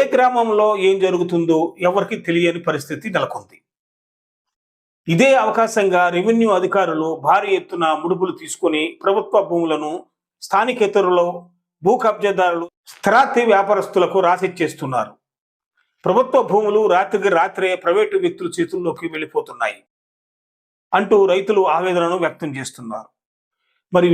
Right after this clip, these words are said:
ఈ విధంగా రాష్ట్రంలో రెవెన్యూ అధికారుల లీలలు కోకొల్లలుగా ఉన్నాయి. సన్నా చిన్నకారు రైతులు అధికారుల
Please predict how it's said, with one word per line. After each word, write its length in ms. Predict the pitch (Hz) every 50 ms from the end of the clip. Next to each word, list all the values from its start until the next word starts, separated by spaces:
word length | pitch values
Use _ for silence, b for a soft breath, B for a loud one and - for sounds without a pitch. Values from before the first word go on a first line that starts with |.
| 170
ఈ 20 | 170
విధంగా 500 | 165 165 202 233 233 269 262 247 226 208 214 220 208 180 185
రాష్ట్రంలో 540 | 214 226 226 - 233 226 208 196 180 180 175 180 208 - - _ _ _ _ _ _ _ _ _ _ _ _ _ -
రెవెన్యూ 420 | 139 165 196 240 262 254 254 262 247
అధికారుల 540 | 220 202 196 202 - 214 220 214 208 208 208 190 175
లీలలు 400 | 170 185 202 202 196 175 170 165 165 165 175 - _ _ _ _ _ _ _ _ -
కోకొల్లలుగా 640 | 226 214 208 214 196 185 165 160 160 160 156 170 175 160
ఉన్నాయి. 320 | 143 147 147 120 113 110 110 113 _ _ _ _ _ _ _ _ _ _ _ _ _ _ _ _ _ _ _
సన్నా 320 | - - 202 202 240 269 269 254 262
చిన్నకారు 420 | 254 247 240 214 233 240 226 202 180 185
రైతులు 340 | 208 202 220 226 202 196 190 190 185 190 - - - - - -
అధికారుల 360 | 175 190 226 254 254 247 220